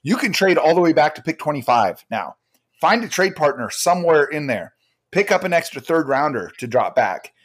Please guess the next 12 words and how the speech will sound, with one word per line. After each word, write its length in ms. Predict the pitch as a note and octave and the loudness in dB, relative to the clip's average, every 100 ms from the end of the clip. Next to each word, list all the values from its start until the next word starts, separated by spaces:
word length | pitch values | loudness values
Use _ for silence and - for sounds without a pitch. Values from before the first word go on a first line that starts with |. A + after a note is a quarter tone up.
| _ _ | _ _
And 140 | C#3+ | 0
then 200 | D#3+ F3 | 2 2
now 180 | D#3+ G3 | 2 2
you've 200 | A3 F3 | 2 0
got 280 | D#3+ C#3+ - | 0 0 -4
three 240 | D3 A3 | -6 -4
third 280 | B3 F3+ D3+ | 0 0 2
rounders, 580 | B2+ A#2 A2 G#2+ D3+ - _ _ _ | 4 2 2 -2 -4 -10 _ _ _
and 120 | C#3 D3+ | -8 -6
you 60 | |
can 180 | F#3 D3+ | -6 -4
maybe 540 | D3+ G#3+ G3 F3+ D#3 | 0 0 -2 -6 -8